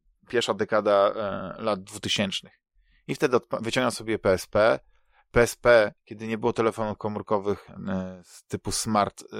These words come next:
wiesz, pełnoekranowych, bez klawiatury, kiedy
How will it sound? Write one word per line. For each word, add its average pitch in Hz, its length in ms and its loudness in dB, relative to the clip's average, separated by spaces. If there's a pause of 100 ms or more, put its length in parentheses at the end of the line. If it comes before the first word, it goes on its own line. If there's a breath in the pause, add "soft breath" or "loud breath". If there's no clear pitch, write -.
(420)
wiesz, 98 240 -8
pełnoekranowych, 104 760 0
bez 98 160 -4
klawiatury, 98 480 0
kiedy 101 240 0